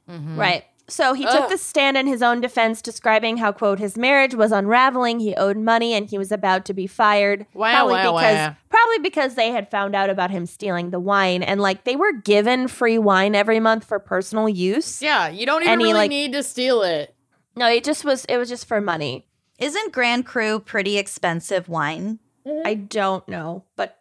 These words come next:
Speaker 2: sure.
Speaker 3: I think it is.
Speaker 2: Sounds
Speaker 3: I think it's
Speaker 1: It
Speaker 3: like
Speaker 1: is.
Speaker 2: So he and
Speaker 1: It's high end for
Speaker 2: Angela
Speaker 1: sure.
Speaker 2: had argued when he was served with child support documents from the previous wife, who she didn't know existed.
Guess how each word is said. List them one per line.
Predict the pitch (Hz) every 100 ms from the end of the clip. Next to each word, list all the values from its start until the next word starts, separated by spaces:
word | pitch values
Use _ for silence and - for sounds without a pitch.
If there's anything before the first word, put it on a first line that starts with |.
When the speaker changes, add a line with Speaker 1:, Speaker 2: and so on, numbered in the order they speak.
| _ _
Speaker 2:
sure. | - -
Speaker 3:
I | -
think | 220 -
it | -
is. | 64 -
Speaker 2:
Sounds | 214 202 302 226
Speaker 3:
I |
think |
it's | 214 302
Speaker 1:
It |
Speaker 3:
like | 262
Speaker 1:
is. | 190 190 - _ _ _ - -
Speaker 2:
So | - 277 262 254
he | - 330
and | 330
Speaker 1:
It's | 311
high |
end | 226
for | 277
Speaker 2:
Angela | 269 262 254 247
Speaker 1:
sure. | 135 139
Speaker 2:
had | 233 247
argued | 233 233 240 240 254 233
when | 233
he | 240 233
was | 226 226
served | 226 214 214
with | 208 -
child | 208 185 208
support | 294 277 240
documents | 254 247 254 254 247 -
from | - 202 202 247
the | 269
previous | - 302 294 302 302 -
wife, | 285 285 302
who | - 247
she | - 262 262
didn't | 269 269 277 269
know | 277 277 277 -
existed. | 285 285 - 320 330 330